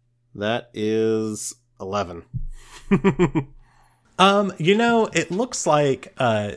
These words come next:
Speaker 2: there's these five raised panels on this, uh, doorway.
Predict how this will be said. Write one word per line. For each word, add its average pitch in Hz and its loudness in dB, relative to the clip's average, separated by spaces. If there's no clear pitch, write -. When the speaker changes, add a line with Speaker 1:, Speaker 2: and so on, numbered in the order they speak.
Speaker 2:
there's 117 -2
these 117 -2
five 113 4
raised 113 0
panels 110 0
on 101 -4
this, 101 -4
uh, 95 -4
doorway. 113 2